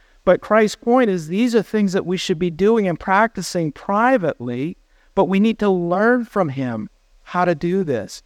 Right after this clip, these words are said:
But even more so, he's pointing out this is a protection to guard your heart. The discipline of worship, the discipline of giving, the discipline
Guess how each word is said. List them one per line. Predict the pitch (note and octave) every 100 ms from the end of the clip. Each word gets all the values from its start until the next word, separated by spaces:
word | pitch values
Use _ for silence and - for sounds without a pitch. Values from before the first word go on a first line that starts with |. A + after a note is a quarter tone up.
| _ _
But | F3 F#3
even | G3 G3
more | F#3 G#3+ C#4+
so, | C#4+ - D3
he's | C#3 F3+
pointing | - G3+ F#3+ F#3+
out | F#3+ - - -
this | D#3 D#3 A#3+ A#3+
is | A3+ -
a | G3
protection | G#3 G#3 G3+ G3 - G3
to | F#3
guard | - D#3 D#3+ D#3+
your | C#3+
heart. | - D#3+ - - _ _ _ _ _ _ _ _ _ _ _ _ _
The | F3+
discipline | - G#3 A#3 A#3 - C#3+ B2+ C#3 D3+ _ _ _ _ _ _ _ _ _
of | D#3 D#3+
worship, | D#3+ F#3+ F3+ C3 G#2+
the | C#3+
discipline | B2+ E3 - - F3+ E3+ D3 - _ _
of | - C3
giving, | A#2+ E3 F3+ A#3 A3+ - _ -
the | D3
discipline | E3 F3 D#3+ - F3 E3